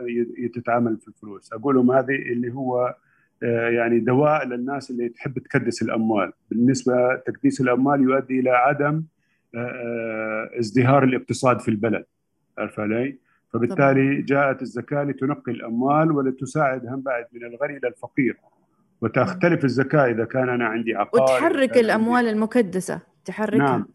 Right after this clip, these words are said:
Speaker 1: طبعًا، وتختلف إذا كان الموضوع مادي، أنا عندي زراعة، أنا عندي عقار، أنا عندي ذهب، أنا عندي نقدي،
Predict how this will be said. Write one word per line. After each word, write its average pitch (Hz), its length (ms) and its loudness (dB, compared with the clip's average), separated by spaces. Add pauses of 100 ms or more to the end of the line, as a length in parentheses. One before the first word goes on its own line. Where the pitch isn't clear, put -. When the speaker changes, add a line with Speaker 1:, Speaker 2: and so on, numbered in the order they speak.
(580)
Speaker 1:
طبعًا، 160 260 2
وتختلف 160 540 0
إذا 123 140 -4
كان 135 280 -2
الموضوع 123 640 -2
مادي، 120 640 -2
أنا 120 160 -2
عندي 113 540 -10
زراعة، 143 600 2
أنا 117 100 -4
عندي 107 320 -4
عقار، 135 540 2
أنا 110 100 -10
عندي 107 340 -4
ذهب، 127 320 0
أنا 107 120 -8
عندي 107 240 -8
نقدي، 135 600 0